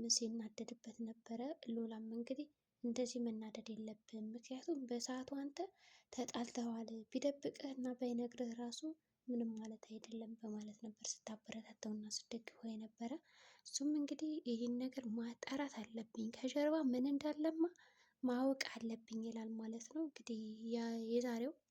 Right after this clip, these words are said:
አን ያለ ነው። እንግዲህ ከዚህ ቤት መሸጥ በኋላ እንዲሁም ከምሳሌ ሕክምና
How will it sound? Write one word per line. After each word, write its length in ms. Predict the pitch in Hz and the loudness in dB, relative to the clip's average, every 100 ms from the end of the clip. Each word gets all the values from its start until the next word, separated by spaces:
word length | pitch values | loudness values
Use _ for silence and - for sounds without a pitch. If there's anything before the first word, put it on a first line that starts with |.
| - | -2
አን 160 | 285 302 | 6 8
ያለ 200 | 311 285 269 | 8 6 4
ነው። 140 | 262 359 | 4 2
እንግዲህ 340 | 277 233 240 240 | 2 2 2 0
ከዚህ 360 | - 240 233 226 | 0 0 2 2
ቤት 240 | 247 233 | 2 2
መሸጥ 360 | 233 240 - 240 | 2 0 -2 -2
በኋላ 300 | 226 233 233 240 302 | -2 0 0 -4 -4
እንዲሁም 340 | 247 233 262 262 | -2 2 2 2
ከምሳሌ 500 | - 240 - 240 226 | 0 6 6 6 2
ሕክምና 420 | 233 - 233 240 | 0 0 0 2